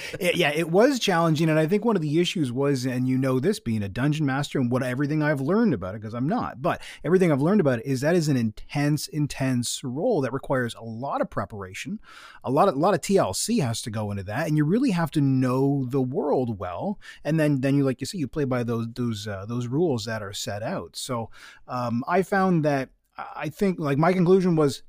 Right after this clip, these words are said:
Dungeons and Dragons work because people are passionate about it. They're passionate about having fun, and they're along for a ride. I think if you tried to apply that to a work setting,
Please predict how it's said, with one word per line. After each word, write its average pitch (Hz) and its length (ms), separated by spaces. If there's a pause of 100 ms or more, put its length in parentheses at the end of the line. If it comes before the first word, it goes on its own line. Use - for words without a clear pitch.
Dungeons 170 420
and 156 100
Dragons 143 400
work 131 360
because 127 300
people 131 260
are 110 80
passionate 131 520
about 139 180
it. 139 60
They're 113 100
passionate 123 360
about 107 60
having 110 220
fun, 147 520 (280)
and 135 100
they're 131 120
along 113 320
for 110 180
a 98 60
ride. 98 360
I 120 100
think 160 280
if 135 80
you 123 80
tried 131 520
to 120 260
apply 120 400
that 120 240
to 120 160
a 104 80
work 104 360
setting, 208 440